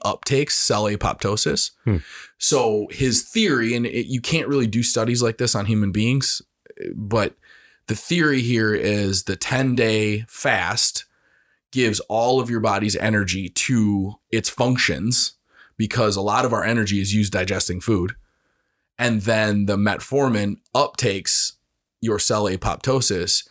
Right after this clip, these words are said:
Speaker 1: So by doing this yearly, you're almost basically giving your body, like, a supercharged cancer cleaning session once
Speaker 2: Hmm.
Speaker 1: a year.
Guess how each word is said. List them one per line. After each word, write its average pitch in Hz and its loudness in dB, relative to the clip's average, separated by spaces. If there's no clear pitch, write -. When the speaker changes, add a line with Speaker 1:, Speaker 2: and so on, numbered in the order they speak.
Speaker 1:
So - 0
by 104 2
doing 117 2
this 104 -2
yearly, 101 -2
you're 117 0
almost 113 0
basically 104 0
giving 120 0
your 107 2
body, 104 0
like, 95 -2
a 110 -4
supercharged 113 0
cancer 107 0
cleaning 101 0
session - -2
once 95 2
Speaker 2:
Hmm. 95 -2
Speaker 1:
a 87 -2
year. - -6